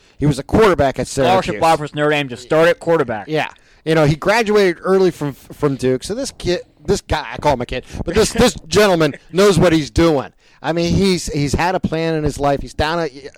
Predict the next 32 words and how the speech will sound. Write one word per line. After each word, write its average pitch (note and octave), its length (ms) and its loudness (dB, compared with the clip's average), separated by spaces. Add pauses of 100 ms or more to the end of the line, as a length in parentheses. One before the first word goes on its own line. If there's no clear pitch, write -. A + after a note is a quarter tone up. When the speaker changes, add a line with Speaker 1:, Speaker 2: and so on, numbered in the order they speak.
(300)
Speaker 1:
at D3+ 120 0
Ohio D3+ 380 2
State. C#3+ 340 -6 (260)
He's C#3+ 240 -6
done E3+ 380 -4 (360)
t-, - 140 -10
a C#3+ 140 -6
terrific D#3 400 -6
job D3+ 320 -4
down C#3 240 -6
there C#3 100 -8
as C#3 160 -8
one C#3+ 180 -8
of C#3 140 -10
the, C3+ 220 -4
uh, B2+ 180 -2 (280)
the D3+ 120 -2
assistants D3+ 440 -8
to C#3+ 80 -10
Thad C3+ 340 -4
Matta. A#2 240 -8 (320)
Now, F#3 260 -4 (220)
would E3+ 220 0
that G3+ 260 -2
be G3+ 180 0
a F3 40 -2
gamble D#3+ 500 -2
for E3+ 360 -6
Youngstown E3+ 600 -4
State? D3+ 320 -10
Yeah. C3+ 240 -8
Speaker 2:
Yeah. F3+ 260 -2